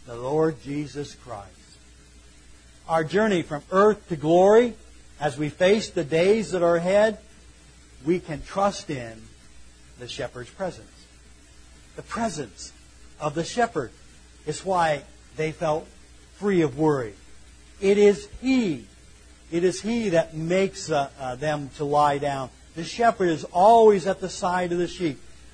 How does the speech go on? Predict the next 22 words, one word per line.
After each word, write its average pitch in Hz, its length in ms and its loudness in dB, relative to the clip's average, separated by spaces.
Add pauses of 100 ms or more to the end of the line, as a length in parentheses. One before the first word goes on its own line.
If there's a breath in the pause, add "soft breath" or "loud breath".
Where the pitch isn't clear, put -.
We 185 140 0
know 220 220 6
that 220 160 4
the 214 80 2
Lord 220 340 8
is 180 240 -2
always 240 640 4
with 254 300 0
us. 135 200 -4 (260 soft breath)
He 262 140 0
will 220 240 4
always 247 640 8
be 170 200 -2
there. 151 180 0
He 208 160 -4
will 208 160 2
never 254 460 2
leave 202 320 0
us 151 260 2
nor 175 180 0
forsake 160 480 -4
us. 123 140 -14